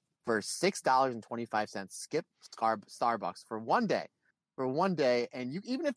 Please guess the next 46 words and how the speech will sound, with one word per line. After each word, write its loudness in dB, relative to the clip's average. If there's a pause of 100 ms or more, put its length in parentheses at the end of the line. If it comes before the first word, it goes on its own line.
(100)
Stardom 2
never 0
runs 0
another 0
show 0
again, 0
just -8
their -2
back 0 (160)
catalog 4
alone, 2 (340)
you -2
know, 2
the, 0
the, 2
the, 0
the -2
G 2
ones, 2
the, 4
uh, 2
not 2
the -6
G -4
ones, 0
the, 4
uh, 4
the 2
Five 2
Stars, 2 (300)
the, 0
uh, 0
All-Star 0
Grand -2
Queendom, -2
the -2
All-Star 2
Dream -2
Cinderella, 2
you -2
know, -2
the, 0
uh, 2
year-end 0
climax 0
shows, 0